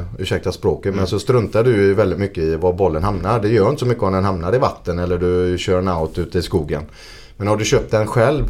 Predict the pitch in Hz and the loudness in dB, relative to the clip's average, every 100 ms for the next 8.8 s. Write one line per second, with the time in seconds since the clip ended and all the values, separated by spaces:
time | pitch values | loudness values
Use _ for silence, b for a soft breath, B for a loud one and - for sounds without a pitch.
0 | - - 104 110 104 - 113 92 95 - | -4 -2 -2 0 -2 0 2 4 2 0
1 | 98 95 92 90 - - - - - - | 0 2 2 0 -4 -20 -20 -20 -20 -16
2 | - - - 85 98 120 92 92 87 92 | -16 -14 -8 -4 2 2 2 0 0 -2
3 | 104 92 101 85 82 98 95 110 - - | -2 0 0 -2 -4 -4 -2 -2 -4 -8
4 | 80 85 107 101 95 98 98 95 92 95 | -14 -12 -6 -2 0 0 0 0 0 -2
5 | - - - - 98 107 98 113 120 127 | -8 -18 -20 -12 0 0 2 2 4 2
6 | 123 117 98 98 98 110 123 135 143 95 | 2 2 4 2 4 4 4 2 2 0
7 | 60 - B B B B 90 110 139 123 | -4 -12 B B B B 0 2 4 4
8 | 117 98 107 101 107 143 120 | 2 2 0 2 4 4 4